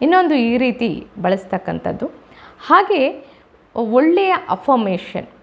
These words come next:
"ನನಗೆ ತುಂಬ ಚೆನ್ನಾಗಿ ನಿದ್ದೆ ಮಾಡಿದ್ದೇನೆ, ನನಗೆ ತುಂಬ ಚೆನ್ನಾಗಿ ನಿದ್ದೆ ಮಾಡಿದ್ದೇನೆ" ಅಂತಕ್ಕಂಥ ಅಫರ್ಮೇಷನನ್ನು ರಿಪೀಟ್ ಮಾಡಿ, ಮೂರು ಬಾರಿ ರಿಪೀಟ್ ಮಾಡಿ. ಹಾಗೆಯೇ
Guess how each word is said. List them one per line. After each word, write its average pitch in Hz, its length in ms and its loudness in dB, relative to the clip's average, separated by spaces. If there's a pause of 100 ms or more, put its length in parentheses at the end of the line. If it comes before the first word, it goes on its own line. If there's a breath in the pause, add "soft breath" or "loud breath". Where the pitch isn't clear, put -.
(880)
"ನನಗೆ 202 400 2
ತುಂಬ 226 520 -2
ಚೆನ್ನಾಗಿ 185 580 -2
ನಿದ್ದೆ 180 320 -2
ಮಾಡಿದ್ದೇನೆ, 160 560 -6 (440)
ನನಗೆ 185 200 -2
ತುಂಬ 240 380 -2
ಚೆನ್ನಾಗಿ 196 480 -4
ನಿದ್ದೆ 180 260 -2
ಮಾಡಿದ್ದೇನೆ" - 480 -8 (440 loud breath)
ಅಂತಕ್ಕಂಥ 269 480 2 (140)
ಅಫರ್ಮೇಷನನ್ನು 190 1120 -2 (1000)
ರಿಪೀಟ್ 254 500 0
ಮಾಡಿ, 147 260 -6 (760 soft breath)
ಮೂರು 330 340 4
ಬಾರಿ 214 380 0
ರಿಪೀಟ್ 196 520 -6
ಮಾಡಿ. 180 320 -4 (680 soft breath)
ಹಾಗೆಯೇ 226 600 2